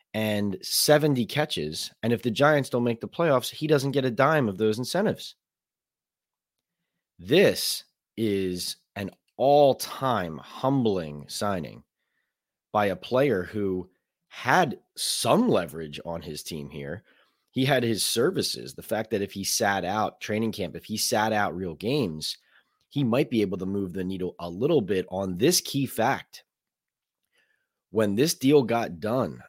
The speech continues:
on Tuesday morning, the day that players reported, and when I was texting with sources about it, I was the first to report for the New York Daily News on Twitter that not only did Barkley sign this minimal deal,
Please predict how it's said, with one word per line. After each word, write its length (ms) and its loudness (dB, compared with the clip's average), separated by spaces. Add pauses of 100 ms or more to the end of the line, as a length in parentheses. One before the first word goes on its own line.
(160)
on 480 -4
Tuesday 520 2
morning, 420 0
the 100 -12
day 240 -2
that 200 -4
players 400 -4
reported, 540 -6 (400)
and 100 -8
when 100 -4
I 140 4
was 180 2
texting 480 -2
with 140 -8
sources 500 -2
about 340 -8
it, 120 -14 (1040)
I 100 6
was 140 6
the 60 4
first 320 6
to 80 0
report 560 2 (220)
for 100 -10
the 100 -2
New 100 0
York 220 4
Daily 240 4
News 420 0 (160)
on 200 -2
Twitter 500 0 (1040)
that 260 0
not 260 2
only 320 6
did 200 -4
Barkley 380 0
sign 400 0
this 200 -4
minimal 340 -4
deal, 520 -2